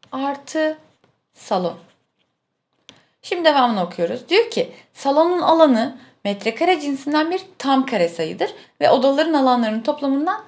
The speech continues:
küçüktür. Şimdi ben seksen dörtten küçük tam kare sayıları düşünüyorum. Sonra da seksen dörtten çıkarıp bakıyorum. Acaba odaların, e, alanından küçük mü diye bakıyorum.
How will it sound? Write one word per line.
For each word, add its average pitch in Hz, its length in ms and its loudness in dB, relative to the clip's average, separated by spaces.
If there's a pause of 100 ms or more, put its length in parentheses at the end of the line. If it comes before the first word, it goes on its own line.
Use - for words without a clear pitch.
(160)
küçüktür. 233 560 -8 (260)
Şimdi 359 240 -4
ben 349 200 2 (240)
seksen 349 360 2
dörtten 277 360 0
küçük 254 400 -4 (220)
tam 320 220 4
kare 220 180 2
sayıları 240 400 2
düşünüyorum. 311 520 -2 (280)
Sonra 311 320 2
da 311 120 8
seksen 269 440 0
dörtten 285 300 0
çıkarıp 285 420 -4
bakıyorum. 247 520 2 (220)
Acaba 220 440 4
odaların, 233 680 6 (400)
e, 208 460 0
alanından 233 800 4 (220)
küçük 262 380 -4
mü 175 120 -2
diye - 160 -4
bakıyorum. - 360 -12